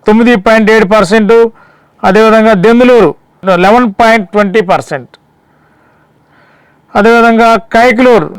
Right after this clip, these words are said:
ఆ, నైన్ పాయింట్ టెన్ పర్సెంట్, అదేవిధంగా నూజివీడు నైన్ పాయింట్ ఎయిటీ ఎయిట్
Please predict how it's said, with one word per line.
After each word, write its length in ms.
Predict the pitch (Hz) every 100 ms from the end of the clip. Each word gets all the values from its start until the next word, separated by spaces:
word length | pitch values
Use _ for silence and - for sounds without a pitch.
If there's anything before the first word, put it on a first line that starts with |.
| 190
ఆ, 200 | 175 175
నైన్ 440 | 170 196 247 233 240
పాయింట్ 260 | 240 226
టెన్ 240 | 208 185 156
పర్సెంట్, 400 | 135 - 120 - _ _ _ _ _ _ _ _ _ _ _ _ _ _ _ _ _ _ 226
అదేవిధంగా 480 | 208 240 233 226 233
నూజివీడు 760 | 208 247 247 262 233 147 117 _ -
నైన్ 420 | 165 185 220 226 202
పాయింట్ 340 | 214 226 214
ఎయిటీ 400 | 185 196 196 208
ఎయిట్ 260 | 196 196